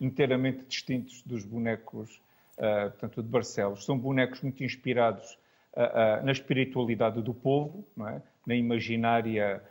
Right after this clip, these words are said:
eh, portanto, dos santos, Nossa Senhora da Conceição, o São João,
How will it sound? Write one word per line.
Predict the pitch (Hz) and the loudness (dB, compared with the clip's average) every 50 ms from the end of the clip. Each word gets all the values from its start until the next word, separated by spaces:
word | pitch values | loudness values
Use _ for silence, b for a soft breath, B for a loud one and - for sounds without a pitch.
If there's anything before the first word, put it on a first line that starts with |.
| B B B B | B B B B
eh, | - 107 104 98 - | -2 0 0 0 -2
portanto, | - - - - 101 - 127 113 | -4 -8 -10 -10 -8 -8 -6 -6
dos | 131 123 - - | -4 -4 -6 -4
santos, | - - 135 139 139 127 - 131 120 107 | 0 0 2 2 2 0 -2 -4 -6 -4
Nossa | 117 113 - - 117 | -4 -4 -4 -6 -8
Senhora | - - 117 110 107 | -6 -4 -4 -4 -4
da | 117 | -4
Conceição, | - - 123 - - 156 143 139 - - 131 131 135 131 131 131 127 - B B B B B - | -4 -4 -6 -4 -2 -4 -4 -2 0 2 2 4 4 4 2 2 0 -4 B B B B B -8
o | 123 110 107 | -6 -6 -6
São | - - 123 120 117 | -4 -4 -2 -2 -2
João, | 104 - 120 120 123 127 135 135 135 135 135 131 B | -2 -2 0 2 4 6 6 6 4 2 0 -2 B